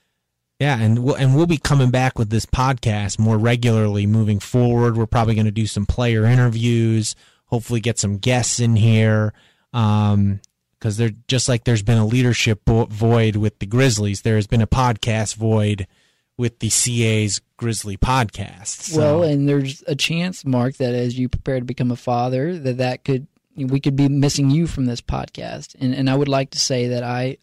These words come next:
Speaker 2: I endorse the name Omri Garrett Giannotto for your child. He can go by the name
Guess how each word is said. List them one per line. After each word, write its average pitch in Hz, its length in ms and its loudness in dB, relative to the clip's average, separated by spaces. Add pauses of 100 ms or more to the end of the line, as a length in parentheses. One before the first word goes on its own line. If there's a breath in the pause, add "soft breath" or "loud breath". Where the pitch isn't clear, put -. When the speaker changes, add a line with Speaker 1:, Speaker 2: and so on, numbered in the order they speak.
Speaker 2:
I 139 220 0
endorse 139 440 -2
the 139 120 -4
name 123 420 0 (540 soft breath)
Omri 165 720 0 (180)
Garrett 135 540 0
Giannotto 123 720 -2
for - 100 -8
your 117 120 -2
child. 120 440 -4
He 127 140 -4
can 127 160 -4
go 123 160 -2
by 123 160 -2
the 120 80 -2
name 117 280 -2